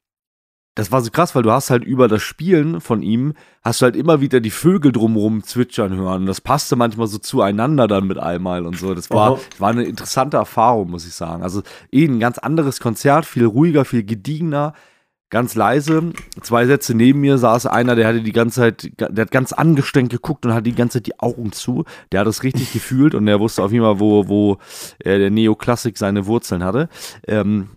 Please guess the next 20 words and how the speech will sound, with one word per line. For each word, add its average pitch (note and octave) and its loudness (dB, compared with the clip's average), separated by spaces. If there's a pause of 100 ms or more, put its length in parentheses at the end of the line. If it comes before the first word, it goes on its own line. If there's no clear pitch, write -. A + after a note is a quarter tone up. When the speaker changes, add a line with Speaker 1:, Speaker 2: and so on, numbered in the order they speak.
(120)
Speaker 1:
aber B2 0
es D3 0
war D3+ 4
ein D3+ 0
tolles C3+ -2
Konzert, B2+ -2
äh, - -8
und G2+ -4
interessant G#2 -6
mal A2 0
sowas G#2+ -2
zu G#2+ -8
sehen G2 -2
und F2 -8
man G2 -6
ging B2 -2
da A#2+ 2
ganz G#2+ -2
beflügelt - -4
raus, F#2+ 0